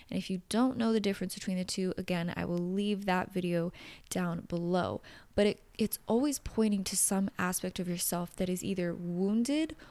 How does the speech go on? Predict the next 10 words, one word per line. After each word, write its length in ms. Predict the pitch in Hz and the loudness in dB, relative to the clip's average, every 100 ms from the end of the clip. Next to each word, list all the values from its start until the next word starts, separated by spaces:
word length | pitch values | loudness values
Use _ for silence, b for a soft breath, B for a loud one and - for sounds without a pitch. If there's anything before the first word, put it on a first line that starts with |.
| B | B
or 120 | 202 | 0
has 240 | 190 202 175 | 2 0 -2
been 300 | - 175 170 | -2 -4 -2
repressed 640 | 180 175 - 170 156 - - | -6 -4 -2 -2 0 -2 -2
or 80 | 180 | -4
buried 420 | - 170 170 170 | 0 0 2 0
away. 560 | 170 139 151 - - - | -2 -2 -2 -2 -6 -4
So 260 | - 214 | 2 4
pay 340 | 202 - 220 240 | 8 6 6 4
attention 720 | 254 - 190 208 - - 220 | 4 2 2 -4 -6 -8 -8